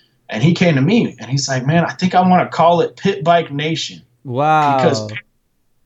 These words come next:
Speaker 1: pit bikes are the style bikes, 'cause they're, they have, um,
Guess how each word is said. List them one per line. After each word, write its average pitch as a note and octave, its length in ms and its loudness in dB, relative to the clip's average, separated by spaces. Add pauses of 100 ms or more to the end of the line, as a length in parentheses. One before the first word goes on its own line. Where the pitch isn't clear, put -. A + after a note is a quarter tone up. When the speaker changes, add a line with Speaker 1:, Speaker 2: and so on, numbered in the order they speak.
(180)
Speaker 1:
pit A3+ 240 2
bikes F#3+ 340 -6
are E3+ 80 -4
the D3+ 80 -8
style E3 340 -4
bikes, D3+ 380 -6
'cause C#3+ 180 -8
they're, E3 340 2
they D3+ 160 -8
have, E3+ 280 -2
um, B2+ 360 -4